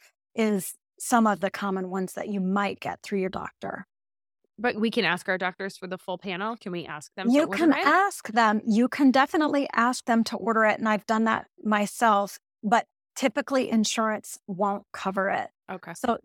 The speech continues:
Speaker 1: but there are also ways that you can just go into, like, a LabCorp site or Quest or whatnot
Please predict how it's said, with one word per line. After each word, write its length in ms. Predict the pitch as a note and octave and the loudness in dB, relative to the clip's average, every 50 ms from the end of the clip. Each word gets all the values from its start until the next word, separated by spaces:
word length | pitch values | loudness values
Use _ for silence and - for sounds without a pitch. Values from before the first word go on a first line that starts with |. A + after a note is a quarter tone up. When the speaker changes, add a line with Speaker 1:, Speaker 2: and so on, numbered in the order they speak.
| - _ _ _ | -14 _ _ _
Speaker 1:
but 280 | A#3 G#3 C4+ A3+ - - - | 2 4 4 4 4 0 -4
there 260 | - G#3 C#4 B3+ C4 | 0 4 6 6 8
are 220 | A#3+ B3+ C4+ C4 - | 8 8 8 8 6
also 460 | - A3+ B3 C4+ B3+ - - C#4 C4 | 6 4 4 2 2 2 2 4 4
ways 380 | B3 G#3+ A3+ G#3+ A3 A3 G#3 - | 4 2 2 4 4 2 2 0
that 180 | A3 - - | -2 -2 0
you 200 | G#3 G3 G#3+ A3+ A3 | 0 2 2 2 0
can 400 | - - A3 G#3 G3+ G3+ G#3 - - | 0 -2 -2 -2 -2 -4 -6 -8 -6
just 380 | F#3+ G3+ G3 F#3 - - E3+ | -4 -4 -4 -4 -4 -8 -6
go 240 | D#3+ G3+ G3 G3 G#3 | -2 -2 0 0 0
into, 480 | G#3 G#3 G#3 G#3 F#3+ - - G#3+ G3+ G3+ | 0 0 0 0 0 0 -2 -2 -2 0
like, 240 | G3 G3+ G3+ G3 - | 0 -2 -2 0 0
a 60 | A3 | 0
LabCorp 680 | G#3+ A3 A3+ A3+ A3 A3+ G#3+ - - - G#3+ G#3 G3+ | 2 4 4 4 4 4 2 0 -2 -2 0 0 0
site 380 | - - - G3+ G3+ G3 G3 - - | -2 -2 -2 -2 -2 -2 -2 -4 -2
or 180 | - G3+ G3 | 0 0 0
Quest 640 | - - - - A3 G#3 G3+ G3+ G3 - - - - - | 0 -2 -2 0 2 2 2 0 -4 -8 -10 -14 -10 -6
or 200 | A3 G3+ G3+ F#3+ | -4 -4 -2 -2
whatnot 540 | F#3+ G3+ G3+ - G3+ G#3+ G#3 G3+ G3+ G3 | -2 -2 -2 -2 -2 -2 -2 -2 -2 -4